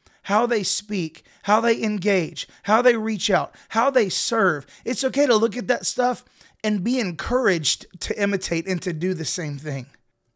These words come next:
I think if Paul were here today, he would tell you to guard your heart and make sure you're not idolizing people.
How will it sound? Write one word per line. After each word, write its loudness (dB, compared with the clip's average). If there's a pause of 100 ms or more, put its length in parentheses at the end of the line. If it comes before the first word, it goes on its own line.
(140)
I 0
think -4
if -6
Paul 2
were -2
here -2
today, -2
he -2
would -4
tell -2
you -6
to -8
guard 0
your -2
heart 0 (300)
and -2
make -2
sure -2
you're -2
not -2
idolizing -2
people. -12